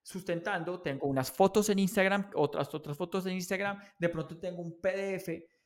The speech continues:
de un checklist para para usarlo y cómo tener la mejor escritura. Entonces es un checklist sencillo. O tengo un tutorial de cinco pasos donde, eh, hago, donde enseño cómo desbaratar un esfero y limpiarlo de forma adecuada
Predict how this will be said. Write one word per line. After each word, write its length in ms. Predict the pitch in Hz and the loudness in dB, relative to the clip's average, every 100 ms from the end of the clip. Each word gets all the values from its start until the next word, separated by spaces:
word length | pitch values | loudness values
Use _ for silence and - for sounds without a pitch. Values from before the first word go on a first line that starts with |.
| _ | _
de 120 | 151 | 0
un 200 | 147 147 | 0 -2
checklist 600 | - 208 202 160 170 - | -2 -2 0 -2 -4 -6
para 540 | - 143 139 131 - - 156 - _ _ _ _ 160 | 0 2 4 0 -4 -18 -20 -20 _ _ _ _ -2
para 160 | 175 151 | 2 2
usarlo 420 | 143 - 175 185 | 0 2 2 2
y 40 | 190 | -2
cómo 260 | 170 170 | -2 -4
tener 200 | 185 147 | -6 -2
la 100 | 147 | -2
mejor 280 | 160 143 151 | -2 2 2
escritura. 640 | 151 - 147 196 175 156 - - _ - | 2 -4 -2 0 2 2 -2 -20 _ -14
Entonces 320 | 139 151 147 | -8 -6 -6
es 40 | 165 | -8
un 180 | 170 - | -8 -6
checklist 380 | 175 165 165 - | -4 -2 -4 -2
sencillo. 680 | 135 - 202 147 - - - - _ | 0 0 2 2 2 -4 -20 -20 _
O 140 | 156 151 | 0 2
tengo 220 | 151 160 | 2 2
un 160 | 175 | -4
tutorial 520 | 170 185 165 147 151 151 | -6 -4 -2 0 -2 0
de 80 | |
cinco 400 | 160 185 170 170 | -2 -4 -4 -4
pasos 420 | 190 175 165 170 - | 0 0 0 -6 -6
donde, 420 | 151 139 143 131 - - _ - | -4 2 2 2 -2 -20 _ -4
eh, 480 | 151 139 135 - - | 4 4 4 -2 0
hago, 480 | 147 143 165 151 143 | 2 4 4 4 0
donde 200 | 147 135 | -2 0
enseño 300 | 131 147 160 | -2 -4 -4
cómo 220 | 175 170 | -2 0
desbaratar 540 | 165 135 127 127 156 170 | 0 2 -2 2 0 0
un 100 | 180 | -4
esfero 340 | 175 151 170 | 0 2 2
y 80 | 165 | 0
limpiarlo 640 | 127 127 143 139 156 170 | -2 -2 2 2 2 -2
de 220 | 165 139 131 | 0 0 0
forma 260 | 135 135 | 0 0
adecuada 460 | 180 - 160 208 | 0 4 4 2